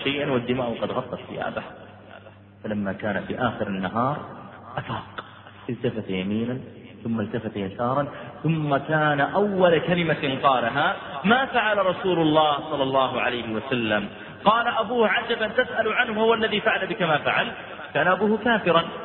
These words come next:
قالت أمه: "تسأل عنه؟" ثم خرج أبوه، قالت أمه: "يا بني،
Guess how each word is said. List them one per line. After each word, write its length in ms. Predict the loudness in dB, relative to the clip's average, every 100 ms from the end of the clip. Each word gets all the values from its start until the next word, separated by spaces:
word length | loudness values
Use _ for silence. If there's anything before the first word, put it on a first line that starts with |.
| -10 2
قالت 300 | 4 4 0
أمه: 220 | 2 2
"تسأل 360 | 4 0 2 0
عنه؟" 280 | 0 -2 -6 -10 -14 -14 -2
ثم 240 | 2 4
خرج 300 | 4 4 4
أبوه، 280 | 2 0 -2
قالت 360 | -4 -4 -2 -2
أمه: 200 | -4 0
"يا 160 | 2
بني، 300 | 2 0 -2